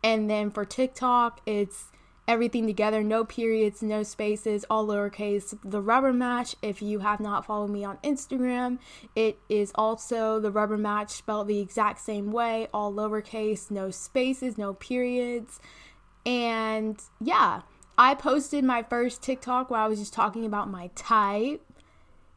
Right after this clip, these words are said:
And then the next TikTok I made, I was talking about, like, a flashback to the time where the Arkansas Razorbacks, uh,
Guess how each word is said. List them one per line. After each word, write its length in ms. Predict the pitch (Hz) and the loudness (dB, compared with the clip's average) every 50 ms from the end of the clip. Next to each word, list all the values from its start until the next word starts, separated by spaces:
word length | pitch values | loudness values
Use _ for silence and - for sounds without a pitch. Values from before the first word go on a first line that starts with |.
| - | -4
And 380 | - 247 247 240 240 233 226 202 | 0 0 2 2 2 2 0 0
then 720 | 226 226 226 226 226 226 220 220 220 220 220 220 220 214 - _ _ _ _ _ _ _ _ _ _ _ _ _ _ _ _ _ _ _ _ _ _ _ _ - - - - - - | 0 0 2 2 2 2 2 0 0 0 -2 -4 -4 -6 -10 _ _ _ _ _ _ _ _ _ _ _ _ _ _ _ _ _ _ _ _ _ _ _ _ -20 -20 -20 -10 -4 0
the 140 | 233 240 233 | 2 2 4
next 440 | 240 240 240 247 - - - - - - 254 - _ - - _ - - | 4 4 2 0 -2 -6 -12 -14 -16 -18 -20 -20 _ -20 -20 _ -20 -14
TikTok 460 | - - 269 262 262 - 247 233 226 233 | -2 2 2 2 2 2 0 0 0 0
I 120 | 226 226 | 0 0
made, 420 | 220 220 220 214 214 214 214 202 - | 0 0 0 0 0 0 0 0 2
I 140 | - 220 220 | 2 2 2
was 220 | 220 220 214 214 | 2 2 0 -2
talking 420 | - - 233 220 208 - 240 220 214 | -2 -4 -4 -4 -4 -4 -4 -4 -4
about, 480 | 214 190 208 202 202 202 196 190 - | -4 -2 -2 0 0 0 -2 -2 -4
like, 300 | 214 208 196 196 196 - - - - - - - - | -4 -4 -2 -2 -4 -6 -8 -12 -20 -20 -14 -2 2
a 100 | - 254 | 2 2
flashback 680 | - 285 277 254 254 233 - - - 226 220 - - - | 4 6 6 6 6 4 0 2 4 4 4 4 2 0
to 100 | - 247 | 0 0
the 100 | 226 220 | 0 0
time 380 | - - 226 220 214 214 208 | 0 -2 -2 -2 -2 -2 -2
where 180 | 202 208 202 202 | -2 -2 -2 0
the 120 | 196 202 | 0 0
Arkansas 480 | - - 214 208 202 208 208 196 214 202 | 2 2 2 2 0 -2 -4 -4 -2 -2
Razorbacks, 800 | 202 196 196 196 190 196 190 196 190 190 185 180 - - - - | -2 -2 -2 -2 -2 -4 -4 -4 -4 -4 -4 -6 -8 -12 -12 -12
uh, 260 | 180 170 165 165 - | -10 -10 -10 -10 -12